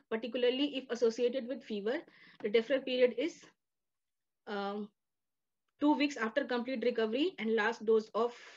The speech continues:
uh, medication. Earlier it was seven days deferral, but now it has, uh, increased to two weeks of, uh, deferral period. For G I endoscopy, deferral period is of twelve months. That is, again, the G I endoscopy can be associated with the risk of trans-,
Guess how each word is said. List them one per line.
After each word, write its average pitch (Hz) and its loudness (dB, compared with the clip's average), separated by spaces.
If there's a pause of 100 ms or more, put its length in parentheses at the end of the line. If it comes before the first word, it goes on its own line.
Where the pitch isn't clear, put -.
(160)
uh, 196 -6
medication. 214 0
Earlier 226 2
it 269 -6
was 285 -2
seven 226 2
days 269 0
deferral, 247 -2
but 226 -2
now 220 0
it 220 -2
has, 220 -2
uh, 190 -4
increased 226 -2
to 302 -6 (400)
two 277 0
weeks 226 0
of, 208 0 (140)
uh, 170 -2
deferral 190 -4
period. 170 -8 (720)
For 240 2 (220)
G 214 0
I 285 4
endoscopy, 294 2 (240)
deferral 233 2
period 247 0
is 269 -2
of - -2
twelve 226 4
months. 302 0 (100)
That 208 2
is, 247 2
again, 254 6 (260)
the 208 -4
G 226 6
I 254 8
endoscopy 254 2
can 233 4
be 247 4
associated 233 2
with 214 4
the 240 6
risk 226 6
of 240 0
trans-, 214 -4